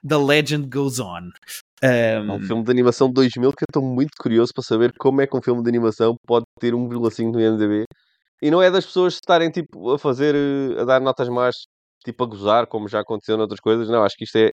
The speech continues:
Speaker 2: é mesmo tragicamente mau. E eu quero
Speaker 1: Yeah.
Speaker 2: perceber como.
Speaker 1: Exatamente. É isso mesmo, Pedro. Voltamos para a semana. Muito obrigado por nos ouvirem. Nota-se já na nossa voz que isto já é gravado à tarde, que acabaram os meus diários. Portanto, nós já
Speaker 2: É
Speaker 1: estamos a gravar
Speaker 2: verdade.
Speaker 1: isto à hora normal.
Speaker 2: Sendo que eu digo-te,
Speaker 1: O
Speaker 2: hoje
Speaker 1: Pedro
Speaker 2: acordei à hora que tenho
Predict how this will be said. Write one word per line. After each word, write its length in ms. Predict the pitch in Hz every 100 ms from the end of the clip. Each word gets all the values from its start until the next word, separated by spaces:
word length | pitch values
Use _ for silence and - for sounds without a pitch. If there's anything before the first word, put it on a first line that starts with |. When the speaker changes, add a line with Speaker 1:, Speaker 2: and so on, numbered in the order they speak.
| -
Speaker 2:
é 80 | 107
mesmo 280 | 107 110 104
tragicamente 560 | - 107 98 98 98 95
mau. 140 | 101 104 - _ _ _ _ _
E 60 | 107
eu 40 |
quero 220 | - 107
Speaker 1:
Yeah. 180 | 120 98
Speaker 2:
perceber 140 | 117 -
como. 240 | 135 127 - _ _ _ _ _ _ _ _ _ _ -
Speaker 1:
Exatamente. 440 | - 190 185 123 - _ _ - -
É 60 |
isso 200 | 220 214
mesmo, 240 | 170 151 160
Pedro. 240 | 160 147
Voltamos 320 | 151 160 170
para 140 | - 160
a 40 |
semana. 340 | - 139 135 156
Muito 200 | 175 175
obrigado 280 | 151 151
por 80 | 139
nos 120 | 139
ouvirem. 480 | 123 104 110 117 139
Nota-se 580 | 147 165 190 190 165 -
já 160 | 151 160
na 120 | 160
nossa 280 | 151 147 139
voz 200 | 143 131
que 100 | 143
isto 120 | 127
já 120 | 139
é 100 | 135
gravado 340 | 139 135 127 120
à 60 | 120
tarde, 380 | 127 113 98 _ _ - _
que 100 | 120
acabaram 360 | 139 131 135
os 80 | 127
meus 180 | 123 117
diários. 360 | 117 120 110 104
Portanto, 240 | - 123
nós 140 | 117 120
já 100 | 101
Speaker 2:
É 40 |
Speaker 1:
estamos 240 | 107 107
a 40 | 110
gravar 180 | 107 98
Speaker 2:
verdade. 160 | 98 -
Speaker 1:
isto 100 | 113
à 60 |
hora 140 | 107 104
normal. 500 | 98 92 104 127 139
Speaker 2:
Sendo 200 | 214 220
que 80 | 220
eu 40 |
digo-te, 300 | 180 185 -
Speaker 1:
O 40 |
Speaker 2:
hoje 160 | 143 156
Speaker 1:
Pedro 120 | 151
Speaker 2:
acordei 360 | 139 156 165 190
à 100 | 165
hora 280 | 170 175 185
que 280 | - - -
tenho 320 | 170 170